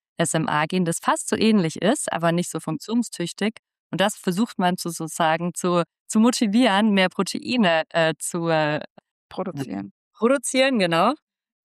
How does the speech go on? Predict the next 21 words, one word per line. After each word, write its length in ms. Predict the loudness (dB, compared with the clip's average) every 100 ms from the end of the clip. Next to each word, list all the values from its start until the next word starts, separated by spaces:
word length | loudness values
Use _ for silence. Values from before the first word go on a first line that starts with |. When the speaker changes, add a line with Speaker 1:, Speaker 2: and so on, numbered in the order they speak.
| _ _
Speaker 1:
Und 500 | 2 2 2 -2 -6 -16 _ 0
da 380 | 2 2 0 -4 -6
hat 180 | -4 -2
man 160 | -2 -2
auch 140 | -4 -4
eben 380 | -4 -2 -2 -4 -10 _ _
seine, 500 | -2 0 0 -2 -4
seine 280 | -4 -4 -6
Effekte, 600 | -8 -10 -10 -8 -8 -8 _ -6
genau. 280 | -2 -2 -6 -14 _ _ _ -4
Also 220 | 0 0 0
es 200 | -2 -2
gibt 180 | -2 0
Speaker 2:
Super, 100 | 0
super 200 | 0 -2
spannend. 500 | -2 -4 -4 -8 -12 -8
Speaker 1:
Ansätze, 920 | -2 0 2 0 0 0 4 4 0 -6
es 180 | -6
wird 140 | -4 -2
viel 180 | 2 2
erforscht. 680 | 2 0 2 2 0 -6